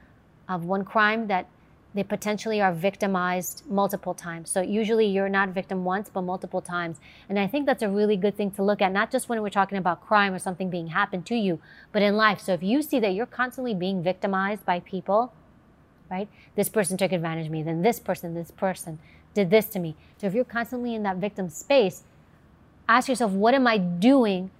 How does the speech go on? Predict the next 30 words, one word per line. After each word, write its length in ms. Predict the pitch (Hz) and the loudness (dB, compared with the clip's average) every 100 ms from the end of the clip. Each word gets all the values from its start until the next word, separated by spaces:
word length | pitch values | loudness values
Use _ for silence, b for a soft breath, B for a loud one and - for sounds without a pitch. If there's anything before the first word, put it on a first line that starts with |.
| _ - | _ -2
to 120 | 214 | 4
let 280 | 214 226 - | 6 4 0
people 340 | 240 226 214 | -4 0 -2
think 340 | - - 220 | -2 0 0
that 160 | 208 190 | 0 -2
they 120 | 196 | -2
can 180 | 190 185 | -2 -4
do 200 | 170 185 | -2 -2
this 180 | 160 - | -4 -10
to 140 | 190 | -10
me?" 240 | 170 160 - - - | -8 -10 -16 -10 0
There's 180 | 226 | 2
something 300 | - 269 311 | 4 2 2
I 120 | 302 302 | 0 0
am 160 | 277 | 2
doing 380 | 247 294 170 147 | 4 4 2 -4
or 260 | - 226 269 | 2 6 6
not 360 | 262 277 240 190 | 6 4 2 0
doing 360 | 180 170 190 - b b b b - | 0 -2 -6 -12 b b b b -2
that 140 | 208 | 2
lets 240 | 196 277 - | 4 4 2
people 320 | 294 277 262 | -2 0 0
think 260 | - 269 | 2 0
that 200 | 202 - | 0 2
they 100 | 247 | 2
can 380 | 233 - 254 262 | 0 -2 -2 0
treat 200 | - 214 | -2 -4
me 140 | 190 185 | -2 -4
this 240 | 165 - | -6 -6
way, 160 | 180 | -8